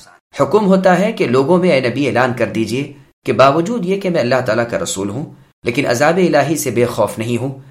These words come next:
اگر میں اپنے رب تعالیٰ کی نافرمانی کروں تو قیامت کے دن عذابوں سے میں بھی بچ نہیں سکتا۔ تو دوسرے لوگوں کو نافرمانی رب تعالیٰ سے بہت زیادہ اجتناب کرنا چاہیے۔ تم اپنے دین کا بھی اعلان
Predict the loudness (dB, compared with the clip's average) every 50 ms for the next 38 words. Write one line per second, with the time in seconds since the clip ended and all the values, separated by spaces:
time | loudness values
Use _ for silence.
0 | -20 _ _ _ _ 0 2 2 2 2 2 0 0 0 0 0 0 0 0 0
1 | 0 0 0 0 2 2 2 -2 -2 -2 -2 -2 0 0 -2 -2 -2 -2 -4 -2
2 | -4 -4 -4 -2 -2 -2 -2 -2 -2 -2 -2 0 0 0 2 2 0 -2 -4 -4
3 | -4 -4 -4 -2 -4 -4 -4 -4 -2 0 0 0 0 -2 -4 -4 -6 -6 -6 -6
4 | -4 -2 -2 -2 -2 -4 -4 -4 -4 -4 -4 -4 -4 -4 -4 -6 -6 -6 -4 -4
5 | -4 -4 -8 -14 -20 -20 _ _ _ _ _ _ _ _ _ _ -2 -2 0 0
6 | 2 2 2 2 2 2 2 2 0 0 0 -2 -2 -4 -4 -4 -4 -2 0 0
7 | 0 0 0 0 -2 0 0 0 0 0 0 0 0 0 0 -2 -2 -2 -2 0
8 | 0 -2 -2 -4 -4 -4 -4 -4 -4 -2 -2 -2 -2 -4 -4 -2 0 0 0 0
9 | 0 -2 -2 -2 -2 -2 0 -2 -2 -2 -4 -4 -4 -4 -6 -4 -6 -6 -6 -8
10 | -14 -16 -18 -20 _ _ _ _ _ _ _ _ _ 2 2 4 4 4 2 2
11 | 0 0 0 0 2 0 0 0 0 0 0 0 -2 -2 -2 -2 0 0 0 0